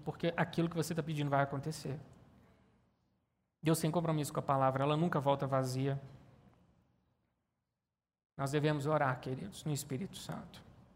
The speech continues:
Nossa mente deve se submeter a Cristo, ao Espírito que habita em nós. Para encerrar, queridos, nós estamos numa busca,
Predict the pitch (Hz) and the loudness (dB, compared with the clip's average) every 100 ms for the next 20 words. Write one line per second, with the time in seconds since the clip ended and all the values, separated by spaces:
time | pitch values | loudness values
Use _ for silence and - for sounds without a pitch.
0 | - _ _ _ _ _ _ _ 151 143 | -20 _ _ _ _ _ _ _ -4 0
1 | 156 156 165 156 156 156 151 143 165 156 | 2 4 2 0 2 2 0 -4 -4 0
2 | 156 151 139 131 120 - - - - - | 0 0 -2 -2 -4 -6 -8 -8 -14 -18
3 | - - _ _ _ _ _ _ _ _ | -20 -20 _ _ _ _ _ _ _ _
4 | _ - 143 139 - 180 170 - - 139 | _ -4 -2 -2 -2 -2 -2 -4 -4 -2
5 | 135 175 185 202 202 - - - - 170 | 0 0 0 -4 -6 -14 -20 -18 -6 -2
6 | 139 127 139 - - - - - - _ | -2 -4 -6 -10 -16 -20 -20 -20 -20 _
7 | _ _ _ _ _ 165 185 185 160 143 | _ _ _ _ _ -4 -2 2 2 2
8 | - 135 143 160 - - - - - _ | 0 -2 -4 -8 -14 -20 -20 -20 -20 _
9 | - - - 170 185 190 185 180 190 160 | -20 -20 -4 0 0 2 2 4 2 4
10 | 160 170 - 147 | 4 4 2 -4